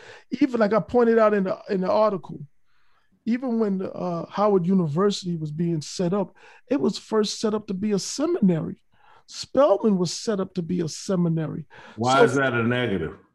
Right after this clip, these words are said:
Speaker 1: it's, it's not a negative, it's a limitation. It takes more than religion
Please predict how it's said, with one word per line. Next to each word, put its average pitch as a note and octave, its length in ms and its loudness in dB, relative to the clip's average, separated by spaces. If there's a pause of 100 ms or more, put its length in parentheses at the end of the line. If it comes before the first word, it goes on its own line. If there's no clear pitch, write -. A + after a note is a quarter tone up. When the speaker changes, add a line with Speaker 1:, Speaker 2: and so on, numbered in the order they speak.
(540)
Speaker 1:
it's, - 180 -4 (180)
it's - 200 -2
not C4+ 300 6
a C#4 60 2
negative, B3+ 440 0
it's - 180 -6
a A#3+ 60 2
limitation. A3+ 840 -2
It G3 160 -2
takes B3+ 340 -2
more G3+ 500 4
than G3 380 -2
religion E3+ 840 -2